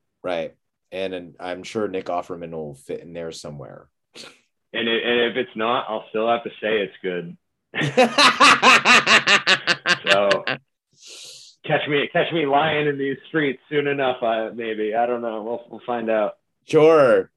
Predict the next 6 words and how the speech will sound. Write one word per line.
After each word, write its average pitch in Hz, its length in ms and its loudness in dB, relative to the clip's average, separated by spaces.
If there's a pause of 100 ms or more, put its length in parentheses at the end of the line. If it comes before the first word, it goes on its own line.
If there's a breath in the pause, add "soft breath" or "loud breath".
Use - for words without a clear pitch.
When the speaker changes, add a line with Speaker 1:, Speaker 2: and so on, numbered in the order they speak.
Speaker 1:
sure. 113 600 4 (1080 loud breath)
Do 143 160 -2
you 240 480 4
feel 208 360 2
like 165 280 4
you 147 500 2